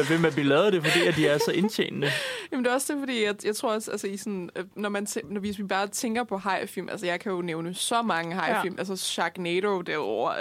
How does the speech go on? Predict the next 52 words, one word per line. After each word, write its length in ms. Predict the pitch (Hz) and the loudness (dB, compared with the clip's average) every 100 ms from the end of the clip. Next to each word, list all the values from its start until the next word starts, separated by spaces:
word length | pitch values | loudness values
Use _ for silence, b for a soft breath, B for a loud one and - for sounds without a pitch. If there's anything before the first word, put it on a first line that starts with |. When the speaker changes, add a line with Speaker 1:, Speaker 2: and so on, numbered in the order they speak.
| 165 | -2
Speaker 2:
øh, 60 | - - - _ - 226 | -4 -12 -20 _ -18 -8
Deep 140 | 240 220 | -4 -4
Blue 220 | 220 214 | -2 -2
Sea, 360 | 208 - 208 202 202 B B B | -2 -2 -4 -4 -8 B B B
der 60 | 208 | 0
er 100 | 202 | 0
så 200 | - 247 | 0 0
mange 320 | 214 196 208 | 0 -2 -4
af 80 | 202 | -4
de 100 | 214 | 0
der, 280 | 196 170 - | 0 0 0
der 120 | 202 | -2
er 60 | |
sådan, 260 | 208 - 220 | -2 -2 0
øhm, 340 | 190 190 170 - - _ _ - | 0 -2 -4 -10 -20 _ _ -8
der 60 | 220 | -6
er 40 | |
sådan 180 | 208 254 | -4 -2
nogle, 180 | 240 202 - | -4 -6 -4
der 40 | 220 | 0
er 20 | |
en 40 | 226 | 0
eller 100 | 247 | 0
anden 140 | 240 - 233 | -4 -6 -6
film, 160 | 226 | -4
hvor 240 | 202 208 190 | -2 0 0
der 60 | |
er 60 | 196 | -2
sådan 200 | 202 185 | -6 -6
to 200 | - 190 | -6 -6
piger, 200 | - 214 | -2 -2
der 80 | 202 | -2
bliver 120 | 196 | -4
fanget 360 | - 180 202 214 | -4 -2 -2 -4
i 40 | |
sådan 140 | 190 | -4
et 180 | 180 - - _ | -8 -8 -20 _
bur 280 | - 233 - | -4 -2 -2
nede 440 | 196 190 185 190 180 | -2 0 0 0 -2
i 160 | 190 190 - | -6 -12 -12
havet, 420 | 208 202 - 202 | -6 -6 -4 -6
sådan, 140 | - 190 | -8 -8
hvor 100 | 185 | -8
de 180 | 196 | -8
sådan 140 | 185 190 | -6 -2
er 100 | 175 | -2
Speaker 3:
Sådan 180 | 214 202 | -2 -2
Speaker 2:
dykker. 300 | 214 208 247 | 0 2 0
Ja. 100 | 254 | -2
Speaker 3:
syvogfyrre 720 | - 202 226 214 - 202 196 196 | -2 0 2 2 0 -2 0 0
meter. 480 | 202 190 196 101 247 | -2 -2 -4 -4 2
Speaker 2:
Ja, 180 | 277 | 2